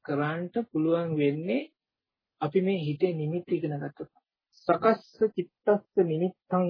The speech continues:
උග්ගණ්හාති. හිත දැකීම සහ ඒක ක්‍රියාත්මක වෙන විදිය. හිත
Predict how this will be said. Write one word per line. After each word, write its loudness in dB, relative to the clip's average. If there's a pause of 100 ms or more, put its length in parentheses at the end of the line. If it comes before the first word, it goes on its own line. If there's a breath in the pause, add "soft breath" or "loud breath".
(100)
උග්ගණ්හාති. -2 (560)
හිත 0
දැකීම 4
සහ 0 (760)
ඒක 6 (120)
ක්‍රියාත්මක 2
වෙන -8
විදිය. -18
හිත -6